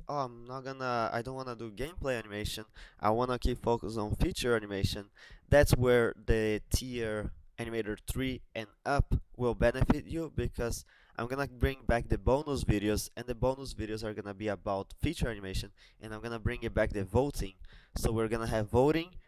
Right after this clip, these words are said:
and we're gonna have more frequent bon-, bonus videos. I'm still deciding the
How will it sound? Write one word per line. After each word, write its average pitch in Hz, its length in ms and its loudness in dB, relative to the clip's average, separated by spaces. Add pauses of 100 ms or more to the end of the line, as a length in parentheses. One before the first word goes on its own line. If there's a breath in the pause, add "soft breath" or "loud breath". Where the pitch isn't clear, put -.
and 120 120 -6
we're 120 100 -2
gonna 117 240 -2
have 117 400 2
more 147 300 -2
frequent 143 480 -2
bon-, 117 240 0 (200)
bonus 113 400 -6
videos. 117 460 -2
I'm 113 140 -6
still - 180 -2
deciding 127 540 -2 (120)
the 104 520 2